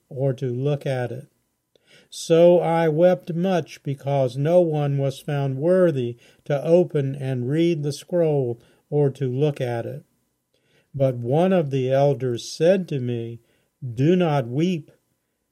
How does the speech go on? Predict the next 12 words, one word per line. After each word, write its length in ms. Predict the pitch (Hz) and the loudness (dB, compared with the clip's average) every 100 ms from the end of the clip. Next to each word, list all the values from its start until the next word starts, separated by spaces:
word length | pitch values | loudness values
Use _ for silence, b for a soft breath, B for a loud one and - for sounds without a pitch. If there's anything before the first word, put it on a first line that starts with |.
| _ | _
Behold, 1000 | 131 123 - 180 196 196 160 123 123 120 _ - | -6 -6 0 4 4 4 2 -2 -8 -14 _ -6
the 100 | 123 | -2
Lion 720 | 127 147 175 190 165 131 120 | 0 0 0 0 0 -2 -4
of 160 | 123 113 | -4 -4
the 100 | 120 | -8
tribe 600 | - 156 170 175 165 139 | -6 -4 -2 -2 0 0
of 240 | 135 110 | -2 -4
Judah, 500 | 104 151 180 143 117 _ _ _ _ _ _ - | -4 0 2 0 -4 _ _ _ _ _ _ -8
the 160 | 139 117 | -6 -6
Root 460 | 110 123 175 175 | -2 2 4 4
of 360 | 170 160 139 117 | 2 2 -4 0
David, 540 | 160 180 180 131 120 | 4 4 2 -2 -6